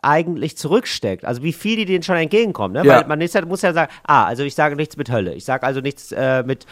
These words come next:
Speaker 1: Oh mein Gott, das sage ich wohl auch nicht, ja? Also das
Speaker 2: Mhm.
Speaker 1: sind alles Sachen
Speaker 2: Jesus Christus.
Speaker 1: auf Jesus Christus, all das sage ich nicht, ja?
Speaker 2: Mhm.
Speaker 1: Ähm, versuche ich mich zurückzuhalten, da versuche ich mich zurückzuhalten, dass die mal sehen, dann wirklich so eine Liste, auch, auch in der Menge sehen,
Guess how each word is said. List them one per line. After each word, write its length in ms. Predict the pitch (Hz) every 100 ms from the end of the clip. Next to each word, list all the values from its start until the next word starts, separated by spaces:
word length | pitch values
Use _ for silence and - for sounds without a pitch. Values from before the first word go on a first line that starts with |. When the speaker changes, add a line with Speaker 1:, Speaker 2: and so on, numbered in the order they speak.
| -
Speaker 1:
Oh 140 | - 147
mein 220 | 147 135
Gott, 240 | 135 120
das 200 | - -
sage 160 | 123 127
ich 120 | 123
wohl 100 | 143
auch 260 | 131 131 95
nicht, 200 | 80 110
ja? 180 | 143
Also 260 | 165 123 135 - -
das 180 | 123 117
Speaker 2:
Mhm. 40 |
Speaker 1:
sind 80 | 143
alles 280 | 139 185 240 113
Sachen 160 | 139
Speaker 2:
Jesus 480 | 143 135 113 95 87
Christus. 480 | - 90 165 80 117
Speaker 1:
auf 0 |
Jesus 300 | 165 185 165
Christus, 320 | 196 - 131
all 280 | 127 185 202
das 100 | 185
sage 220 | - 165
ich 100 | 160
nicht, 200 | 160 160
ja? 180 | 156 160
Speaker 2:
Mhm. 320 | 120 143 143 131
Speaker 1:
Ähm, 220 | 156 147
versuche 320 | - 156 180
ich 60 | 170
mich 120 | -
zurückzuhalten, 680 | 160 170 196 180 156 151 147
da 160 | 147
versuche 300 | 165 160 160
ich 40 | 143
mich 140 | 151
zurückzuhalten, 760 | - 143 147 - 131 135 135 139 - -
dass 180 | 156 151
die 100 | 165
mal 220 | 151 143
sehen, 340 | 120 156 214 220
dann 160 | 165
wirklich 180 | 180 190
so 80 | 180
eine 120 | 151
Liste, 560 | 139 214 - - 214 -
auch, 160 | 160
auch 240 | 160 151 147
in 80 | 156
der 100 | 147
Menge 300 | 160 226 208
sehen, 460 | 131 156 202 226